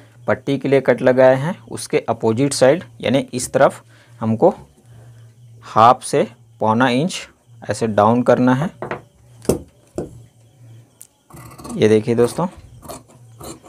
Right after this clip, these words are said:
हाफ इंच से पौन इंच तक आप डाउन कर सकते हो।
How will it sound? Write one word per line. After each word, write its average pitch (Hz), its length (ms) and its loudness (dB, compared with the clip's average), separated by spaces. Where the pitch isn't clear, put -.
हाफ 104 320 2
इंच 113 160 -2
से 165 180 -2
पौन 110 220 2
इंच 113 140 0
तक 120 200 -4
आप 110 80 4
डाउन 110 280 0
कर 113 140 2
सकते 117 340 -6
हो। 170 140 -4